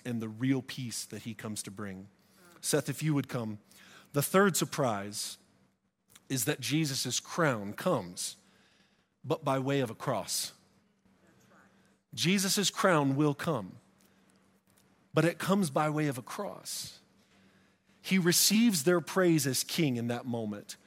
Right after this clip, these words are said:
And we joined in the sound of those praises this morning, singing Hosanna, singing, "God, come to save us." But only Jesus knows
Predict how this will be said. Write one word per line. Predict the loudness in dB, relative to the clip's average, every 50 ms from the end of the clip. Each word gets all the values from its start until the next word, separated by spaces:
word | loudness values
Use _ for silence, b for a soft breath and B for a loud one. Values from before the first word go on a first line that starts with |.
| b b b b -6
And | 0 4
we | 6 6
joined | 8 8 6 6 8 8 6
in | 6 6 4
the | 4 4
sound | 4 6 6 6 6 4
of | 2 2
those | 2 0 0 -2
praises | -2 0 0 2 2 0 -2 -4
this | -4 -4 -6 -2 -2
morning, | 0 0 0 -2 -4 -6 -10 -14 B B B B B B B
singing | 0 2 4 6 6 6 6 4
Hosanna, | 4 4 2 2 4 4 4 4 4 4 2 0 -4 -8 -14 -20 b b b b b b b
singing, | 0 2 4 4 4 4 4 2 2
"God, | 0 2 4 4 4 4 2 0
come | -4 -6 -2 0 0 2 0 0
to | 0 -2 -4 -2
save | -2 0 -2 -2 -2 -2 -4 -4 -2 -4
us." | -4 -6 -8 -10 -10 -8 -6 -6 -6 -6 B B B B B B B B B B B B B B B B B
But | 2 2 2 2 -2 -2
only | 0 2 4 4 4 4 4 4 4 4 2
Jesus | 0 0 0 0 0 0 -2 -2 -4 -2 -2
knows | 0 0 0 -2 -2 -4 -8 -8 -10 -10 -10 -10